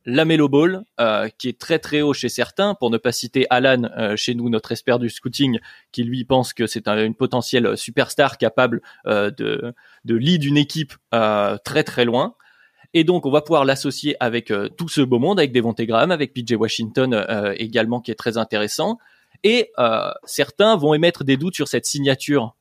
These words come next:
de Gordon Hayward, co-, dont on a parlé, euh, du côté de Boston, et qui est donc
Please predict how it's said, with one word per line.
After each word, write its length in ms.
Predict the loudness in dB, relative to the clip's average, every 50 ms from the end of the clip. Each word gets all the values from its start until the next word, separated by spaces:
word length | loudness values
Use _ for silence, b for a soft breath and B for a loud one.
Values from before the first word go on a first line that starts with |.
| _
de 100 | -12 -8
Gordon 340 | -2 -2 -2 -2 0 0 0
Hayward, 460 | 2 2 4 2 2 2 0 -4 -6 -10 _
co-, 120 | -18 -16 -6
dont 180 | -4 -4 -4 -2
on 140 | 0 0
a 80 | 0 2
parlé, 400 | 4 2 2 4 2 0 0 -2
euh, 120 | -4 -6 -6
du 120 | -6 -6
côté 220 | -6 -6 -4 -4 -4
de 60 | -2
Boston, 400 | -2 -2 2 2 2 2 2 0 -6 -10
et 80 | -12
qui 100 | -8 -6
est 60 | -4 0
donc 260 | 0 0 0 -2